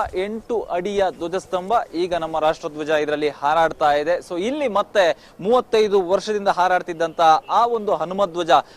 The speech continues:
ಮತ್ತೆ ಹಾರಾಡ್ಬೇಕು ಅಂತಕ್ಕಂತ ಉದ್ದೇಶದ ಮೇರೆಗೆ ಕೆರಗೋಡಿನ ಜನತೆ ಮತ್ತು ಮಂಡ್ಯದ ಜನ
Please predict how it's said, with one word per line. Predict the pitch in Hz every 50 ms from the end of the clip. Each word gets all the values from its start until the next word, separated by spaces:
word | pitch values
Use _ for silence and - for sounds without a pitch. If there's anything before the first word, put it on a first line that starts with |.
| - - 143
ಮತ್ತೆ | 170 233 240 - - 262 220
ಹಾರಾಡ್ಬೇಕು | - 175 175 185 202 220 214 202 185 196 190 - - 180
ಅಂತಕ್ಕಂತ | 175 170 - 180 170 - 165 160 - 170
ಉದ್ದೇಶದ | 165 156 156 160 170 214 240 226 - 196 190
ಮೇರೆಗೆ | 175 170 165 165 165 175 160
ಕೆರಗೋಡಿನ | - 170 175 196 196 214 214 202 190 190 180
ಜನತೆ | 151 135 170 196 220 - 269
ಮತ್ತು | 233 202 - 185
ಮಂಡ್ಯದ | 170 165 170 170 180 165 165
ಜನ | 151 - - 185